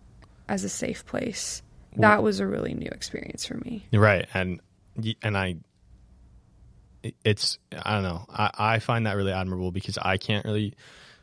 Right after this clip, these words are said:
Speaker 2: wrap my head around that.
Speaker 1: Mm-hmm.
Speaker 2: And so was there a, was there, like, a, a, a time or maybe, like, a moment where it was hard? I guess,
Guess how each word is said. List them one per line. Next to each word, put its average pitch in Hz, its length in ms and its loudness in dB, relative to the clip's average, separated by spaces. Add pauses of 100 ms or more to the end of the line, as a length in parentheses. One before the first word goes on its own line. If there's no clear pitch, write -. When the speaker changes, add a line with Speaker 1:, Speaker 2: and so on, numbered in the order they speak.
(1300)
Speaker 2:
wrap 113 300 2
my 113 100 6
head 117 160 4
around 123 200 4
that. 135 260 2 (120)
Speaker 1:
Mm-hmm. 202 300 -4
Speaker 2:
And 92 380 0 (580)
so 104 240 2
was 98 460 2
there 104 240 4
a, 90 340 2 (800)
was 101 200 2
there, 104 140 4
like, 95 200 2
a, 85 320 -4 (2500)
a, 90 140 -6 (240)
a 110 80 -2
time 101 500 0
or 95 60 0
maybe, 95 200 0
like, 92 140 2
a 92 60 0
moment 92 340 0
where 90 380 0
it 101 80 -2
was 87 400 -4 (1400)
hard? 107 460 2
I 107 60 2
guess, 160 200 4